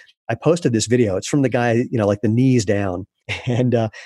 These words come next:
on Facebook, everyone's going, "Oh my God, that's horrible. Those shoes are gonna kill you." And on Instagram, people were going, "Oh, you're body shaming. Stop body shaming people." It's like,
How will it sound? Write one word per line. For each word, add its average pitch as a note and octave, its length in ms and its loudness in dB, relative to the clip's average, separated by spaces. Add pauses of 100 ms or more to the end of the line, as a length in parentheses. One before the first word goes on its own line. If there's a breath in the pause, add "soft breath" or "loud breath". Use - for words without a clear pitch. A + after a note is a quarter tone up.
(140 loud breath)
on A#2+ 140 0
Facebook, D#3+ 400 -2
everyone's A2+ 280 0
going, C#3 180 -2
"Oh A3 80 0
my G#3 100 2
God, G3 220 0
that's F3 160 2
horrible. F3 460 2
Those G3+ 180 2
shoes A3 220 -2
are - 20 -4
gonna G#3+ 140 2
kill A#3 240 2
you." C3 200 2 (280 loud breath)
And A#2+ 100 -2
on A#2+ 100 0
Instagram, B2+ 460 -4
people B2 180 -6
were A2 100 -2
going, G#2+ 300 -2
"Oh, A#3+ 140 2
you're A#3+ 140 0
body A3+ 360 2
shaming. D#3 380 0
Stop B3 260 -2
body G#3+ 280 2
shaming D#3 320 2
people." C3+ 200 0
It's G#2+ 120 -2
like, G2 120 -8